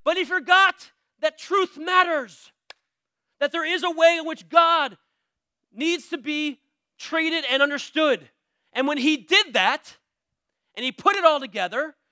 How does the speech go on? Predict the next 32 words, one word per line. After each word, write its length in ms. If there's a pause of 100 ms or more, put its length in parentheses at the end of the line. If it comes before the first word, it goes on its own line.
and 100
he 60
had 260
the 60
proper 320
things 220
going 240
on, 160 (240)
they 160
did 160
the 80
same 400
things 260
in 80
the 100
celebration, 720 (220)
yet 140
it 80
was 100
received 600
because 260
it 40
was 120
done 220
in 100
spirit 840 (880)
and 140
in 80
truth. 240 (3000)
Wouldn't 260
it 120
be 140